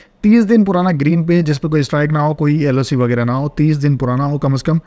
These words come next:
ठीक है, उस पर, उसके वो जो है उस पर काम करने के लिए आपको तीस दिन पुराना, अ, पेज चाहिए। ठीक है जी, चौथी रिक्वायरमेंट जो है वो है find a unique content creator on TikTok, YouTube और Instagram। यानी कि कोई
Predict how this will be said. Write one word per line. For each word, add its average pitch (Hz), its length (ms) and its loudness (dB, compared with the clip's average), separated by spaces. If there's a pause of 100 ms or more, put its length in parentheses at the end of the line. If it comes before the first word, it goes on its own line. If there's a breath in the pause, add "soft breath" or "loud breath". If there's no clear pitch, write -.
(340 soft breath)
ठीक 147 140 0
है, 180 60 2
उस 185 360 -4
पर, 202 220 -2
उसके 180 380 -2
वो 170 320 0
जो 143 140 0
है 170 60 2
उस 165 100 -4
पर 175 140 -4
काम 160 280 0
करने 147 240 2
के 139 80 0
लिए 135 120 0
आपको 127 240 -2
तीस 139 200 0
दिन 143 140 0
पुराना, 127 320 -2
अ, 151 60 -10 (840 soft breath)
पेज 135 180 2
चाहिए। 107 400 -2 (1200 soft breath)
ठीक 156 120 2
है 190 60 4
जी, 196 100 2
चौथी 190 420 0
रिक्वायरमेंट 202 520 0
जो 185 160 -2
है 185 180 2
वो 165 280 -2
है 180 140 0
find 170 480 0 (140)
a 143 80 0 (220)
unique 156 320 2 (140)
content 143 420 0 (140)
creator 131 380 0 (140)
on 143 140 0 (100)
TikTok, 180 320 0 (120)
YouTube 147 360 -2
और 143 180 -2
Instagram। 117 420 -4 (500 soft breath)
यानी 147 260 2
कि 202 120 0
कोई 190 300 -2